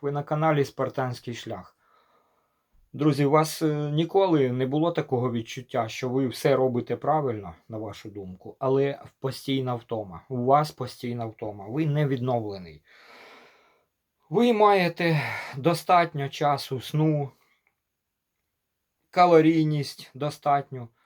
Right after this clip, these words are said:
достатньо п'єте води, але ви постійно втомлений. Ви тренуєтесь, ви, здавалось би, відновлюєтесь, ви вживаєте добавки спортивні, ви п'єте магній,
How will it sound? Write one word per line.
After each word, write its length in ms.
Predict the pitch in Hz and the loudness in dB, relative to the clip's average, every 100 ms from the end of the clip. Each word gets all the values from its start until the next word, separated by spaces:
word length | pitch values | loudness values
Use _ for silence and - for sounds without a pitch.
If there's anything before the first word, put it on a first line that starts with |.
| _ _ _ _ _ _ | _ _ _ _ _ _
достатньо 920 | 123 160 - 185 175 165 151 143 127 113 _ | 0 0 4 4 4 0 0 0 -2 -8 _
п'єте 560 | 131 139 143 147 127 113 - | -6 -6 -2 -2 -2 -4 -4
води, 600 | 123 117 127 170 170 156 _ | -4 -2 -2 -2 -4 -8 _
але 320 | 139 135 160 | 0 2 2
ви 180 | 139 147 | 2 -2
постійно 600 | - 127 - 139 131 123 | -4 -10 -6 -4 -4 -6
втомлений. 720 | - 120 104 92 90 80 76 _ _ _ _ _ _ | -8 -10 -10 -10 -16 -18 -20 _ _ _ _ _ _
Ви 160 | 123 156 | 0 2
тренуєтесь, 1000 | 160 156 165 220 196 185 180 160 - 131 | 2 2 2 0 -2 -2 -4 -6 -10 -8
ви, 280 | 135 143 | -4 -4
здавалось 480 | 117 135 131 127 123 | -2 0 0 0 -2
би, 140 | 117 131 | -2 -2
відновлюєтесь, 840 | 147 185 202 185 170 160 147 - | -2 -2 -4 -2 -4 -4 -6 -6
ви 680 | 135 151 147 143 139 143 160 _ _ 131 | 0 2 2 0 0 -2 -6 _ _ -14
вживаєте 840 | 120 151 151 147 127 120 123 110 - 120 | -4 0 2 2 0 -4 -6 -8 -14 -6
добавки 680 | 139 131 151 165 160 165 | -4 0 2 0 -2 -8
спортивні, 760 | 151 - 147 - 151 143 139 131 _ _ _ _ _ | -8 -6 -6 -6 -8 -6 -8 -10 _ _ _ _ _
ви 140 | - 147 | -2 0
п'єте 380 | - - - 127 | 2 0 0 0
магній, 720 | 139 156 147 135 139 131 | 2 2 2 -2 -4 -6